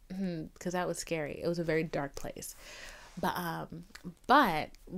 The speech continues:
after I did that, I hooked up with, like, a couple of, like, really amazing guys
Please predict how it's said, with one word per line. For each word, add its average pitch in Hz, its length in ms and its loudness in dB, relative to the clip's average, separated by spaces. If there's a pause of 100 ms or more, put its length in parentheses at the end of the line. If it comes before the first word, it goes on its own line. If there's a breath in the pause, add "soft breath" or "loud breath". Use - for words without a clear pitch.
(120)
after 214 360 0
I 190 240 -2 (200)
did 170 220 -2
that, 190 400 0
I 254 560 2 (180)
hooked 190 280 -6
up 175 300 -8
with, 175 220 -4
like, 160 260 -8 (1080 loud breath)
a 247 80 0
couple 185 520 2
of, 180 140 0
like, 180 240 -2
really 165 220 -2
amazing 165 680 -6
guys 160 720 -6